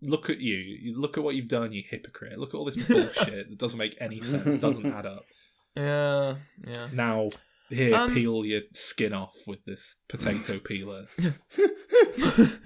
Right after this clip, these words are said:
Speaker 2: More of a general thing, but Jigsaw himself is played by an actor, Tobin Bell.
Speaker 1: Mm.
Speaker 2: Um, how do we feel about him? 'Cause I, I like Tobin Bell.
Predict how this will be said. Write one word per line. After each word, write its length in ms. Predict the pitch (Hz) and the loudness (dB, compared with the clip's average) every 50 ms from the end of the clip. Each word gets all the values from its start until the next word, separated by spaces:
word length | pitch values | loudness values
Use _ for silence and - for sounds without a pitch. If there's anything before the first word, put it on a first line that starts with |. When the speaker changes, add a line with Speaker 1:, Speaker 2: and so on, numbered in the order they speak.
| - - - - - - - | -20 -20 -16 -16 -10 0 2
Speaker 2:
More 120 | 262 277 | 4 4
of 40 | 277 247 | 4 4
a 40 | |
general 400 | 202 180 214 196 180 160 151 139 | 4 4 4 4 6 4 4 4
thing, 380 | 131 - - 107 98 110 131 135 139 147 | 2 2 2 2 2 0 -2 -6 0 4
but 200 | 160 151 - 151 | 4 4 6 4
Jigsaw 260 | - 214 202 - - | 0 -2 -2 0 -2
himself 340 | 185 175 165 - 165 156 151 | -2 0 0 2 2 2 2
is 100 | 160 143 | 0 -2
played 240 | - - 156 151 143 | 0 0 0 2 2
by 140 | 143 139 139 | 0 0 0
an 60 | 143 | 0
actor, 280 | 143 - - - - | -2 -4 -4 -6 -8
Tobin 520 | 131 - - 165 151 147 131 143 131 131 123 | -8 0 2 4 4 4 4 2 0 0 0
Bell. 420 | 113 98 90 82 58 69 135 147 - _ - - - | -2 -2 -2 -2 -4 -6 -6 -8 -12 _ -20 -8 -2
Speaker 1:
Mm. 580 | 160 151 160 160 160 156 147 131 117 107 101 98 | 0 2 4 4 4 4 4 2 2 2 2 4
Speaker 2:
Um, 440 | 147 147 147 147 147 147 151 151 - - - | 4 6 6 4 4 2 0 -2 -4 -4 -2
how 180 | - 202 226 254 | 0 2 2 2
do 80 | 247 | 2
we 100 | 277 262 | 0 0
feel 240 | 240 - - 226 214 | 0 0 0 0 2
about 200 | 214 196 196 185 | 2 2 2 2
him? 140 | 208 214 185 | 2 0 0
'Cause 140 | 170 190 226 | 0 0 0
I, 140 | 277 330 302 294 214 | 0 0 0 0 2
I 200 | 226 254 311 - - - _ _ - | 2 2 0 0 -4 -10 _ _ -6
like 640 | - 208 208 214 233 262 285 - - - - - - - - | 0 4 4 4 4 4 0 -2 -4 -8 -18 -18 -16 -10 -2
Tobin 380 | - 190 170 151 156 147 143 | 0 2 2 2 2 0 0
Bell. 480 | 117 131 110 113 127 135 175 247 - | 0 2 2 2 2 2 0 -2 -8